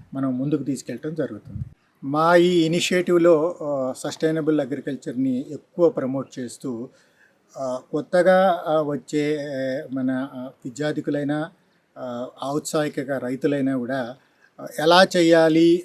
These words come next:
అన్న కన్ఫ్యూజన్, భయం లేకుండా వాళ్ళకి, ఆ, మనము శిక్షణను కూడా ఇవ్వడం జరుగుతుంది. అది ఆర్గానిక్ పద్ధతులైనా, కషాయాలు ఏ విధంగా తయారు చేయాలన్నా,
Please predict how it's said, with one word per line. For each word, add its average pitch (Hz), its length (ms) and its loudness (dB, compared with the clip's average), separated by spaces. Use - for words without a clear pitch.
అన్న 151 240 -2
కన్ఫ్యూజన్, 147 760 -4
భయం 135 460 -4
లేకుండా 131 580 -4
వాళ్ళకి, 135 540 -6
ఆ, 120 120 -12
మనము 123 440 -4
శిక్షణను 143 380 -10
కూడా 135 160 -6
ఇవ్వడం 127 300 -6
జరుగుతుంది. 127 640 -4
అది 135 220 -8
ఆర్గానిక్ 139 540 -6
పద్ధతులైనా, 139 720 -4
కషాయాలు 151 460 -2
ఏ 135 140 -2
విధంగా 147 380 0
తయారు 135 360 -2
చేయాలన్నా, 135 600 -4